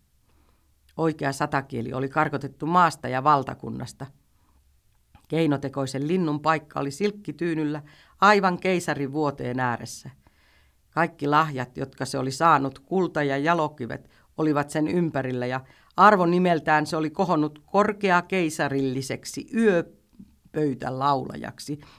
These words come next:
ensimmäiseen arvoluokkaan vasemmalle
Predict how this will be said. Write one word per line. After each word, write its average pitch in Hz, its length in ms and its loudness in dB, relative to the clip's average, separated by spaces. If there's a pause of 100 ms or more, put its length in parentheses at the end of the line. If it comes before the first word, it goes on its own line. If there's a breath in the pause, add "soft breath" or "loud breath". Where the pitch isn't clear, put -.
(100)
ensimmäiseen 165 880 4
arvoluokkaan 139 920 2 (360 loud breath)
vasemmalle - 840 2